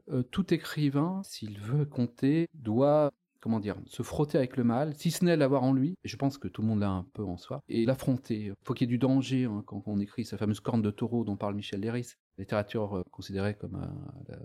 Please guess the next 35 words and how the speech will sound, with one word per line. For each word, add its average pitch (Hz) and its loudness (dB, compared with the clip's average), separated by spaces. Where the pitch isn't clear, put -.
enfin, 92 -6
liée 98 -2
à 95 0
la 90 -4
tauromachie. 95 -4
Je 135 0
pense 160 0
que, 127 2
en 123 4
effet, 156 2
il - -4
faut 131 0
aller 131 2
vers 127 -2
le 110 -4
mal. 135 -2
C'est - -8
presque - -2
le, 123 4
le 123 2
but 120 -2
de 139 2
la 123 4
littérature, 123 -2
de 104 -6
voyager 127 2
comme 113 -10
ça 123 -4
avec 120 -4
le 110 0
mal 120 2
à 113 -2
ses 113 -10
côtés, 117 -4
ou, 120 -6